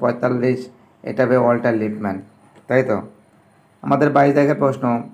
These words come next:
ভারতীয় পরিকল্পনা কমিশনের মূল রূপকার কে ছিলেন? জওহরলাল নেহেরু।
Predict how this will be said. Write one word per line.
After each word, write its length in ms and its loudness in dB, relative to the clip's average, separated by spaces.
ভারতীয় 360 2
পরিকল্পনা 540 0
কমিশনের 420 0
মূল 140 2
রূপকার 400 -4
কে 80 -4
ছিলেন? 200 -4
জওহরলাল 380 2
নেহেরু। 260 4